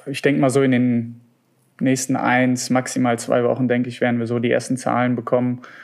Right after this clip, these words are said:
ähm, wie es ausschaut, wie es angekommen ist. Ich meine, wir sind jetzt noch gar nicht überall, ähm, gerade drin, sondern es kommt jetzt wirklich, ähm, letzte Woche hat's angefangen,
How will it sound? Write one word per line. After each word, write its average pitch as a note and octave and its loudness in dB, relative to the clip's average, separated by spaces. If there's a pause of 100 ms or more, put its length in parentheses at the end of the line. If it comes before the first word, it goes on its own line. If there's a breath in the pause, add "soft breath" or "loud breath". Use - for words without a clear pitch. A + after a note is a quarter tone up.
(220 loud breath)
ähm, A#2+ -2
wie C3+ -2
es A2+ -4
ausschaut, B2+ 0
wie B2 0
es A#2+ -4
angekommen B2+ 2
ist. A2+ -4
Ich - -12
meine, A#2 0
wir C3+ 0
sind B2 0
jetzt B2 0
noch B2+ -2
gar B2+ 2
nicht B2+ -2
überall, B2+ 2 (500 loud breath)
ähm, A#2+ 2
gerade A#2+ 2
drin, B2 0
sondern A#2+ 0
es A2+ -6
kommt B2 0
jetzt A#2+ -6
wirklich, B2 -4
ähm, A#2 -2
letzte B2 -2
Woche B2 0
hat's A#2 0
angefangen, B2+ 0